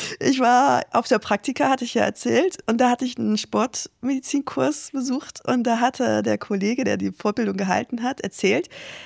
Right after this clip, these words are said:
dass Gurkenwasser, also so Gewürzgurkenwasser, gegen Krämpfe helfen soll. Ist scheinbar auch wissenschaftlich bewiesen, soll besser helfen als Magnesium in der Akutphase.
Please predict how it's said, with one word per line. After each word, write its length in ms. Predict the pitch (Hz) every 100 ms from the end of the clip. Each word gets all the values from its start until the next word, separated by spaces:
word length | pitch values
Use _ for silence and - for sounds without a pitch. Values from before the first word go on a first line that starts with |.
| -
dass 300 | - 190 -
Gurkenwasser, 640 | 180 190 240 - 262 247 214
also 160 | 180
so 300 | 175 175 190 202
Gewürzgurkenwasser, 1300 | 196 175 220 - - 220 - 220 226 220 - 113 - - - -
gegen 320 | 196 202 220
Krämpfe 400 | - 185 185 170
helfen 420 | 170 - - 175
soll. 320 | - - - - _ _ _ _ _ _ _ _ -
Ist 280 | - - - 208 202
scheinbar 440 | - 240 294 269
auch 100 | 196
wissenschaftlich 600 | 226 254 247 220 214 202 -
bewiesen, 560 | 180 208 285 277 269 285 - -
soll 180 | 196
besser 260 | 185 240 233
helfen 360 | 208 208 220 202
als 200 | 190 -
Magnesium 640 | 185 - 247 262 240 226
in 80 | 226
der 140 | 220
Akutphase. 840 | 226 - 226 233 - 226 214 214